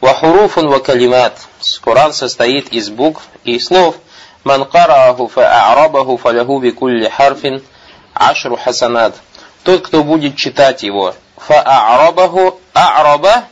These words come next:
то есть когда мы видим в словах салифов слово «и'раб», это не тот «и'раб», который мы знаем в «наху». Это не тот «и'раб», который мы знаем в «наху». То есть <clears throat> грамматический разбор. Нет, по словам «араба» имеется в виду,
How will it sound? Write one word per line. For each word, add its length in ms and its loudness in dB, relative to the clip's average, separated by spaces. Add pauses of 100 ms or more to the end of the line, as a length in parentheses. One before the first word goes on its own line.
(100)
то 60 -8
есть 120 -8
когда 320 0
мы 140 -4
видим 280 -4
в 60 -6
словах 320 2
салифов 500 -2
слово 280 0
«и'раб», 720 2 (360)
это 220 -2
не 120 -2
тот 280 0
«и'раб», 440 2
который 320 -4
мы 120 -2
знаем 340 -2
в 60 -8
«наху». 480 -2 (480)
Это 240 -2
не 100 -2
тот 240 0
«и'раб», 460 2
который 300 -4
мы 100 0
знаем 240 0
в 40 -4
«наху». 300 -2
То 160 0
есть 180 -4 (840)
<clears throat> 640 -2
грамматический 720 -4
разбор. 400 0
Нет, 280 -2
по 100 -2
словам 300 0
«араба» 500 0
имеется 400 -6
в 20 -2
виду, 300 0